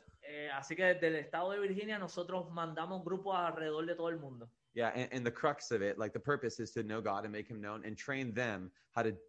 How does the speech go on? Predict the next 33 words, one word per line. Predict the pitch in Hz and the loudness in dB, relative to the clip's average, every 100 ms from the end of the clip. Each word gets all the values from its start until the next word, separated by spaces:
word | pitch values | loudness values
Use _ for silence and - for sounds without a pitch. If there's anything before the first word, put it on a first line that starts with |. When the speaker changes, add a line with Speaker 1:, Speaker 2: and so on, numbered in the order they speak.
| - | -2
Speaker 2:
how | 120 | 0
to | 113 | 2
make | 117 113 | 0 -4
disciples, | 113 113 110 92 95 - _ _ _ - | -2 -2 0 -4 -8 -12 _ _ _ -2
uh, | 110 107 | 0 0
and | 127 123 | -2 2
also | 123 135 127 | 2 4 2
just | 107 117 | 0 0
how | 127 | 2
to | 120 | 2
plant | - 131 123 - | 2 -2 -2 -6
church, | - 135 131 - - _ _ - 123 | 0 2 2 -2 -14 _ _ -10 4
gospel-centered | 117 120 - - 117 104 | 4 4 0 -2 0 0
communities | - 107 104 87 90 - - _ _ | -2 0 0 -2 -4 -8 -20 _ _
all | 113 117 | 4 4
over | 104 | 4
the | 107 | 2
nations. | 107 - - - - - | 0 -2 -14 -18 -20 -16
Speaker 1:
So, | - 160 156 - 160 | -2 0 0 -4 -6
eh, | 160 160 143 | -2 -2 0
¿verdad? | 147 165 208 | 0 2 2
Como | 196 170 | 0 -2
nuestra | 165 156 - 151 | -2 -4 -2 -4
frase | 156 170 180 196 | 0 -2 0 -2
es | 196 | -2
conocer | 196 175 160 170 | -2 -4 -2 0
a | 180 | 0
Dios | 185 | 0
para | 190 180 | -2 -4
hacerlo | 185 190 | -2 -2
conocido, | 190 185 190 202 196 | -2 -6 -4 -2 2
lo | 175 175 | 0 -2
entrenamos | 170 165 165 151 175 196 185 | -6 -4 -4 0 0 0 -2